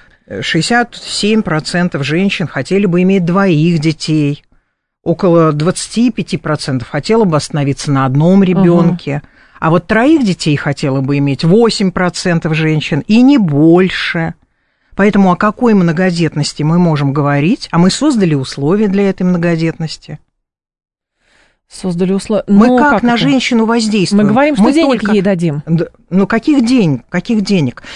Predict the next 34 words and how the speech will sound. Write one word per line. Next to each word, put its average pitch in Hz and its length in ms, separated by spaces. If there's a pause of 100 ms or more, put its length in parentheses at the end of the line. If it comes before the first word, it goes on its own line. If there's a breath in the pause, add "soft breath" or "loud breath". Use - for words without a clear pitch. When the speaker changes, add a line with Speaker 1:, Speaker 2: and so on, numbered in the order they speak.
(100)
Speaker 1:
Если 208 420
бы 139 120
материнский 226 580
капитал 147 640 (180 loud breath)
можно 202 320
было 202 200
бы 180 160
превратить 196 560
в 190 40
реальные 170 520
деньги, 131 580 (360 loud breath)
или 208 200
если 220 320
бы 196 140
материнского 208 580
капитала 196 480
было 185 280
достаточно, 180 640
чтобы 175 320
хотя 196 300
бы 196 120 (300 loud breath)
однушку, 202 1000 (260 soft breath)
первый 247 380
взнос 240 520
внести. 147 600 (220)
Speaker 2:
Ну, 208 160
так 190 160
Speaker 1:
Но 180 60
Speaker 2:
многие 185 200
Speaker 1:
первый 233 280
Speaker 2:
делают, 185 200
да, 175 60
Speaker 1:
взнос, 277 320
Speaker 2:
да. 165 180